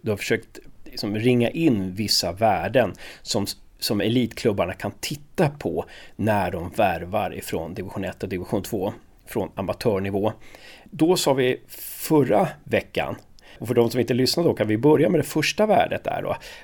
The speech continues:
att det är bra om den spelare man värvar inte gör sin första flytt.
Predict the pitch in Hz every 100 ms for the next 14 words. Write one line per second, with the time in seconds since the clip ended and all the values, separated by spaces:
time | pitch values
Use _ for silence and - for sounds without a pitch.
0 | - 107 - - - - - - - -
1 | - - 120 110 110 104 139 180 80 92
2 | 147 - - - - 117 104 107 - -
3 | - - - 120 113 101 - 123 104 95
4 | 101 120 98 110 113 92 - 113 101 107
5 | 98 - - 90 - 127 - - - -
6 | 147 - - - -